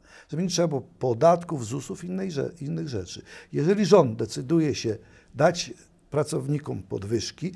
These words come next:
z pieniędzy firm, to dobrze, ale niech rząd nie żąda, że teraz również przedsiębiorca zapłaci tyle do przedsiębior-, do, do państwa, do budżetu państwa. Bo tak naprawdę, jeżeli pracownik dostanie dwieście złotych,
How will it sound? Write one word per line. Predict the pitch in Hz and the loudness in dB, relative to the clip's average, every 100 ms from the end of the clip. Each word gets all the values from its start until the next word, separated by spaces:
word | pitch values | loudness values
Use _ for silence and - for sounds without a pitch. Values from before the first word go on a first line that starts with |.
| - - | -12 -10
z | - | -8
pieniędzy | - 131 139 185 196 123 101 | -6 0 2 4 2 0 -6
firm, | - 98 123 214 - _ - _ | -10 -6 -6 -6 -10 _ -20 _
to | 113 | -4
dobrze, | 127 233 131 92 - - | 2 2 2 -4 -12 -10
ale | 104 113 | -2 0
niech | 143 151 | 2 2
rząd | 101 160 165 - | 4 2 2 -2
nie | 147 131 | 0 2
żąda, | 104 147 98 98 98 104 120 240 - - - _ | 4 4 4 -2 -4 -4 -2 -4 -6 -20 -20 _
że | 135 202 | 0 2
teraz | 202 123 165 165 | 4 4 4 0
również | 160 196 | -4 -8
przedsiębiorca | 196 202 190 113 104 202 | -8 -8 -4 -4 -2 -2
zapłaci | 202 202 110 - | -2 -2 -6 -6
tyle | - 110 123 | -8 -6 -6
do | - | -8
przedsiębior-, | - 190 339 330 - 160 | -10 -8 -6 -6 -6 -6
do, | 139 160 - - - - | -2 -2 -4 -18 -20 -2
do | 208 | 0
państwa, | 214 214 107 - 110 | 2 0 -2 -4 -4
do | 120 | -4
budżetu | 120 135 127 214 | -4 -4 -6 -6
państwa. | 233 113 - 98 - - - | -4 -4 -6 -12 -14 -20 -6
Bo | 135 | -2
tak | 165 165 190 | 0 0 0
naprawdę, | 147 135 107 95 87 104 139 339 | -2 -2 -4 -4 -8 -4 -2 -2
jeżeli | 233 120 156 | -4 -4 -4
pracownik | 160 165 - 165 156 | -2 -4 -2 -4 -4
dostanie | 151 - 147 143 | -4 -4 -4 -2
dwieście | 131 101 127 | -4 -6 -6
złotych, | 98 107 104 - | -8 -6 -6 -6